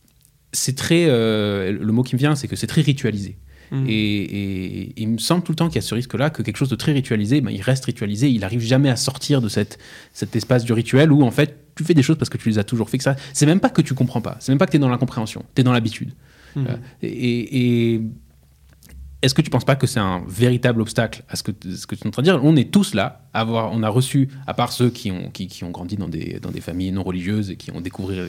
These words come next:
Speaker 1: découvert les mitzvot plus tard, spontanément, quelque part, mais tous ceux qui sont, qui ont grandi traditionnellement, euh, comment est-ce qu'on sort de l'habitude ? Et à quoi c'est, est-ce que ça a une valeur aussi ? Je reviens sur cette question de la valeur des
Speaker 2: Ouais.
Speaker 1: choses qu'on fait. Est-ce que cette, faire les mitzvot par habitude, ça a du sens ?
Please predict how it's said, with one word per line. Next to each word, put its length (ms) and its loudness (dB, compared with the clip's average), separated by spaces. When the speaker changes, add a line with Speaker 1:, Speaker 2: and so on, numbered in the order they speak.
Speaker 1:
découvert 340 -8
les 40 -6
mitzvot 160 -10
plus 80 -16
tard, 240 -4
spontanément, 540 -2
quelque 180 -10
part, 220 -6
mais 480 0
tous 100 4
ceux 140 4
qui 160 0
sont, 300 -2
qui 120 -8
ont 60 0
grandi 240 -2
traditionnellement, 640 -6
euh, 160 -2
comment 180 4
est-ce 100 2
qu'on 100 0
sort 200 2
de 80 2
l'habitude ? 540 0
Et 80 0
à 60 0
quoi 120 4
c'est, 160 -4
est-ce 220 0
que 80 6
ça 160 2
a 40 2
une 120 2
valeur 320 4
aussi ? 260 0
Je 80 -6
reviens 200 2
sur 100 -4
cette 100 -4
question 220 0
de 40 0
la 80 2
valeur 260 4
des 40 0
Speaker 2:
Ouais. 80 0
Speaker 1:
choses 120 0
qu'on 120 2
fait. 180 2
Est-ce 200 0
que 120 6
cette, 280 0
faire 180 4
les 80 4
mitzvot 220 2
par 120 0
habitude, 320 0
ça 120 -6
a 20 -2
du 80 -10
sens ? 260 -12